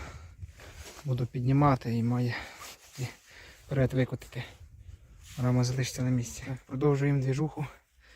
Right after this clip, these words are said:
Знімаю колеса в сівалки Нодет. Міняли ту камерку.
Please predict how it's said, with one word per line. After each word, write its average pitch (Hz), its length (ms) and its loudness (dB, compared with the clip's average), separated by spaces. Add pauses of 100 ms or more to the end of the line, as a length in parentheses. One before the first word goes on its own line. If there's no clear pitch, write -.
(320)
Знімаю 139 500 2
колеса 143 340 0
в 123 60 -6
сівалки 135 460 0 (160)
Нодет. 135 460 -4 (1120)
Міняли 139 440 2 (680)
ту 156 100 -8
камерку. 160 480 -2